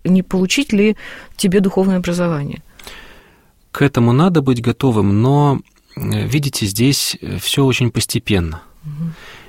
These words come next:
Speaker 2: Э, безусловно, вы очень верно отметили, что этим надо жить.
Speaker 1: Мгм.
Speaker 2: Духовное образование никогда не является теорией. У нас есть такая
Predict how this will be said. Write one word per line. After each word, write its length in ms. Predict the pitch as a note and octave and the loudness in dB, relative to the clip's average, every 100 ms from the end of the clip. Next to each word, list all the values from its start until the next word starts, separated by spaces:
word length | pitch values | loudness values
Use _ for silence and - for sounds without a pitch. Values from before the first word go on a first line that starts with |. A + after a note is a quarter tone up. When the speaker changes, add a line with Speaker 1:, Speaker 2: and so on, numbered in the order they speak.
| - | -10
Speaker 2:
Э, 180 | A2 G2+ | -2 0
безусловно, 640 | F#2+ A2 A#2 - F3 D#3 A2+ | 2 2 2 2 4 4 4
вы 100 | A#2 | 2
очень 260 | C3 B2 | 2 2
верно 300 | A2 G2+ F2+ | 2 2 2
отметили, 500 | F2 A#2 D#3 - F#2 | 0 0 0 0 -2
что 600 | F2+ - G2 G2 G2 - - | -2 -4 -2 0 0 -4 0
этим 380 | D#3 E3 G#2+ | 0 2 2
надо 540 | F#2+ C#3 C3 A#2+ A2+ - | 2 2 2 0 0 -4
жить. 480 | F#2 F#2+ E2+ - - - - | -2 0 0 -6 -18 -20 -18
Speaker 1:
Мгм. 300 | F#3 D#3+ G#3 - | -14 -8 -8 -8
Speaker 2:
Духовное 360 | - C#3 B2+ | -2 0 2
образование 580 | G#2 G#2 G#2 B2+ C#3 A#2+ | 0 -2 0 2 2 2
никогда 440 | G#2 G#2 G#2 A2 C#3 | 2 0 -2 0 2
не 140 | A2 | 2
является 440 | G2 A#2+ A#2 - | 2 2 0 -2
теорией. 640 | G2+ - G2+ G2 F2 E2 - _ - - - - - | -4 0 2 2 0 -4 -10 _ -20 -20 -20 -14 -2
У 40 | |
нас 160 | B2+ C3 | 0 0
есть 120 | G#2+ | -2
такая 600 | A2+ - B2 A2 G2 G2 | -2 0 2 4 2 0